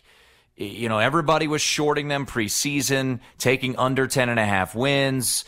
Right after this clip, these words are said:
You know, that was a very, very popular play. They obviously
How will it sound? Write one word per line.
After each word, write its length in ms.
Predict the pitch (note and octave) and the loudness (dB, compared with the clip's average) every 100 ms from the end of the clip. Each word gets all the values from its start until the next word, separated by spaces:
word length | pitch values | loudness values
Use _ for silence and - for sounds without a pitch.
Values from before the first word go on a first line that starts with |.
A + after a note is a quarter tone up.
| - | -10
You 80 | G2 | -2
know, 80 | G2+ | 0
that 140 | G2 G#2+ | 2 0
was 120 | F#2+ | -2
a 60 | |
very, 400 | D#2+ E2+ A#2+ B2+ | -4 2 4 4
very 300 | A#2 A#2+ A#2 | 2 0 0
popular 500 | G#2 G#2+ G2 G2 F2 | 0 0 0 -2 -4
play. 420 | E2+ - A#2+ A#2 A2 | -4 0 2 2 0
They 140 | F#2+ | 0
obviously 680 | G2 A2 G#2+ - G#2+ F#2 | 0 0 -4 -4 -2 -4